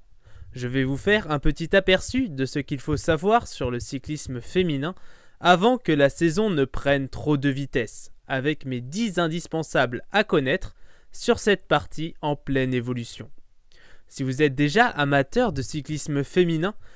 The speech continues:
vous n'apprendrez probablement rien et vous pouvez quitter cette vidéo. Merci d'avoir cliqué sur la miniature. En revanche, si vous êtes encore novice dans ce domaine et que vous voulez en apprendre plus,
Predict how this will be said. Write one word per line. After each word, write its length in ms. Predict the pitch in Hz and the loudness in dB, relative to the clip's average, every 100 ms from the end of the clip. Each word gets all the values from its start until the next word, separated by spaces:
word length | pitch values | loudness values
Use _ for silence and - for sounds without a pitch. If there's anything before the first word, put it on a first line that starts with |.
| - - | -20 -6
vous 180 | 151 156 | 0 4
n'apprendrez 800 | 185 190 190 156 175 160 190 | 6 8 6 6 4 4 4
probablement 760 | - - 196 175 165 156 147 139 | 2 4 4 6 6 4 4 2
rien 320 | 131 123 98 - - | 0 -4 -6 -12 -10
et 80 | 120 | -8
vous 140 | 127 | -2
pouvez 320 | 123 127 127 | 0 2 0
quitter 340 | 117 165 185 185 | -2 -4 0 2
cette 300 | 156 135 143 | 2 -2 -2
vidéo. 500 | 135 175 156 208 262 - - - - | -2 0 4 4 2 -8 -14 -14 -6
Merci 580 | 147 190 - - 247 214 | 4 4 4 0 -2 0
d'avoir 360 | 143 131 131 | 2 2 0
cliqué 400 | - 165 147 151 | -2 -8 -2 -2
sur 200 | 135 151 | 0 -2
la 100 | 123 | -2
miniature. 680 | 123 123 123 117 - 110 - - - - - - - - - | -2 -2 -4 -4 -8 -12 -12 -16 -18 -20 -18 -16 -16 -16 -8
En 180 | 123 | -4
revanche, 480 | 120 147 220 247 - - | 0 4 4 2 -4 -12
si 180 | - 139 | -8 -6
vous 160 | 131 | 0
êtes 140 | 151 160 | 0 2
encore 360 | 147 170 151 | 2 2 4
novice 400 | 160 202 220 262 | 6 4 4 -2
dans 120 | 156 143 | -2 -2
ce 160 | - | -2
domaine 480 | 139 139 160 240 226 - - | 0 2 0 -2 -6 -16 -10
et 140 | 156 147 | -4 0
que 120 | 160 | 0
vous 220 | 135 139 | 0 -2
voulez 380 | 135 160 220 147 | -2 0 2 2
en 160 | 135 127 | 0 0
apprendre 500 | 123 - 147 131 123 | 2 2 2 0 -2
plus, 480 | - 185 - - | -2 -4 -6 -14